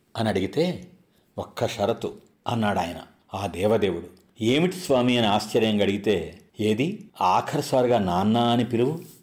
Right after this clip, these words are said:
అని అడిగారు ఆ సర్వేశ్వరుడు. ఆ మహామంత్రాన్ని ఇంకోసారి జపించడానికి క్షణం కూడా ఆలస్యం చేయలేదు నేను. నాన్న అని పిలిచాను, ఆయనలోనే ఐక్యమైపోయాను. మాతృదేవోభవ, పితృదేవోభవ అంటే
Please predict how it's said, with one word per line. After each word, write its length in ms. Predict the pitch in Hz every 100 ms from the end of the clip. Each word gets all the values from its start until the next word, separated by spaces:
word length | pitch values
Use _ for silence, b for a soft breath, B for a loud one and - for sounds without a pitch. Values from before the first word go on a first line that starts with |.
| _ 107
అని 140 | 110
అడిగారు 600 | 92 87 - - _ 92
ఆ 80 | 90
సర్వేశ్వరుడు. 1120 | - 92 90 104 107 - 80 76 - _ 98
ఆ 120 | 98
మహామంత్రాన్ని 880 | 90 87 139 147 135 127 120 117 107
ఇంకోసారి 600 | 95 104 117 - 113 123
జపించడానికి 1000 | 92 95 117 107 95 92 - 90 80 92 - _
క్షణం 460 | - - 113 151 180
కూడా 220 | 175 175
ఆలస్యం 420 | 110 110 - 104 -
చేయలేదు 220 | 98 92
నేను. 240 | 87 85 85 -
నాన్న 500 | 104 95 90 104 107
అని 240 | 110 110 104
పిలిచాను, 680 | 98 95 - 104 110 117 - - 98
ఆయనలోనే 640 | 104 101 101 92 92 92 -
ఐక్యమైపోయాను. 1000 | 98 - 160 98 85 - 78 80 - - _ _ -
మాతృదేవోభవ, 1300 | 101 110 120 - 110 104 101 101 101 92 95 92 92
పితృదేవోభవ 1000 | - 95 - 98 92 90 90 87 87 87
అంటే 680 | 85 82 82 101 78 -